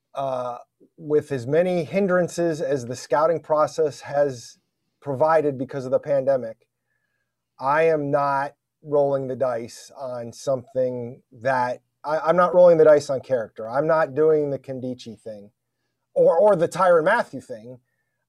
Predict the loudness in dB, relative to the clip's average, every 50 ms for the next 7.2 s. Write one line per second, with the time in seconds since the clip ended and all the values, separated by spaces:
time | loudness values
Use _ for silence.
0 | _ -4 0 0 2 4 4 4 4 4 0 -2 -8 -6 -2 2 2 2 2 2
1 | -2 -6 -6 -2 0 2 2 2 2 2 2 0 0 -2 -2 -6 -4 -2 -2 -2
2 | -2 -2 -4 -2 0 2 2 4 4 2 2 2 2 0 -2 0 0 0 2 0
3 | 0 0 -2 -4 -4 -6 -4 -4 -4 -4 -4 -8 -10 -8 -8 -6 -6 -6 -8 -10
4 | -8 -4 -2 -2 -2 -2 -4 -8 -12 -10 -8 -6 -6 -6 -4 -6 -6 -6 -8 -10
5 | -14 _ _ _ _ _ _ _ -12 _ -6 -6 -4 -6 -8 -10 -10 _ -8 -8
6 | -8 -8 -8 -8 -8 -8 -8 -10 -12 -14 -12 -12 -12 -12 -8 -6 -6 -4 -4 -4
7 | -6 -6 -8